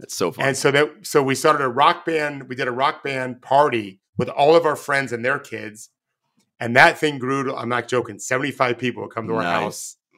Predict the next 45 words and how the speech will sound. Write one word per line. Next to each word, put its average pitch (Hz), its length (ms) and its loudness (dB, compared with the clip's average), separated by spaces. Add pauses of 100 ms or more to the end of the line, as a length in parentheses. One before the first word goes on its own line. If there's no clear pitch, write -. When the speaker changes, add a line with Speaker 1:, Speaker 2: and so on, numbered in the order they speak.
(280)
Speaker 2:
And, 117 520 -2
and 123 180 -2
then 127 140 2
at 113 160 -4
midnight, 139 420 4
my 113 120 -2
kids 135 260 -2
started 123 300 2
a 113 40 0
thing 120 240 -2
where 113 80 -4
they 107 100 -6
jumped 123 260 -4
in 117 60 -10
the 113 60 -6
pool, 147 320 0
which, 127 220 -4
keep 151 160 -8
in 147 100 -6
mind, 131 380 4 (400)
you 117 100 -6
know, 110 40 -6
maybe 120 260 2
sixty-five 117 840 -2
or 120 160 2
maybe, 131 200 4
Speaker 1:
Right. 175 100 -4
Speaker 2:
you 180 140 -2
know, - 60 -10 (180)
some, 269 360 4
some 254 280 6
mornings 190 360 4
it 156 60 -2
was 135 140 -4
definitely 139 300 2
really 127 220 2
cold, 110 260 -2
but 131 100 -6
normally 139 340 4
not 120 120 2
Speaker 1:
Right. 117 100 2
Speaker 2:
so 117 100 -4
bad. 107 280 -10 (640)
And, 127 320 4
um, 123 480 4